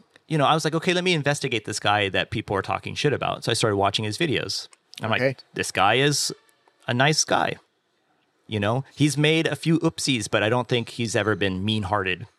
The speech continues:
Speaker 1: You know, I don't think, I don't think he's a racist, and I don't think he's a bigot. But he gets, uh, painted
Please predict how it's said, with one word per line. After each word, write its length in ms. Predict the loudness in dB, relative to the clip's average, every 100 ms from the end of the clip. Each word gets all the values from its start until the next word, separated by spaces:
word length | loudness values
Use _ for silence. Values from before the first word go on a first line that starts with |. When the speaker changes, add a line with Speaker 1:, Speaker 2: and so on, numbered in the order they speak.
| _ _ _ _ _ _ _ _
Speaker 1:
You 100 | -6
know, 180 | -6 -6 -6
I 80 |
don't 200 | -4 -4 -6 _
think, 340 | -2 0 -2 -16 _ _ _ _ -20 -20 -20 _ _
I 100 | 0
don't 160 | 0 0
think 160 | -2
he's 140 | 0 0
a 40 |
racist, 580 | 0 0 0 -2 -4 -8 -16 _ _ _
and 100 | 0
I 60 | 2
don't 180 | 0
think 140 | 0 -4
he's 120 | -4
a 60 | 0
bigot. 320 | 0 0 -4 _ _ _ _ _ -16 0
But 160 | 0
he 100 | 2
gets, 420 | 2 2 0 -6 -8 _ _ _ _ _ _ _ _ -20 _ _ _ _ _ 0
uh, 440 | 2 2 0 -2 -6 _ _ _ _
painted 540 | 2 2 0 -4 -6